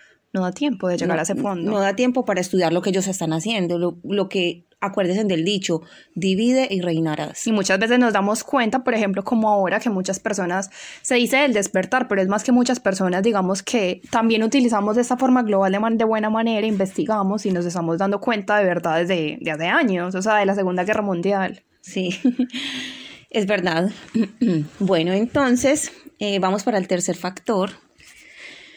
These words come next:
Speaker 2: La cosa se va poniendo buena. <laughs> El tercer factor es el ambientalismo y el ecologismo. La eugenesia, eh, se enmascaró con numerosos términos científicos para tapar el horror de sus intenciones.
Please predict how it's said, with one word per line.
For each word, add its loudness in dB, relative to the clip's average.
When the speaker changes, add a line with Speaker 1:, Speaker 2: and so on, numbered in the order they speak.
Speaker 2:
La 0
cosa 0
se 0
va 2
poniendo 2
buena. 2
<laughs> -2
El 2
tercer 0
factor 2
es 0
el 2
ambientalismo 2
y 2
el 2
ecologismo. 0
La 0
eugenesia, 2
eh, 2
se -4
enmascaró 0
con 0
numerosos 0
términos 0
científicos -2
para -2
tapar -2
el 2
horror 2
de 0
sus -2
intenciones. 0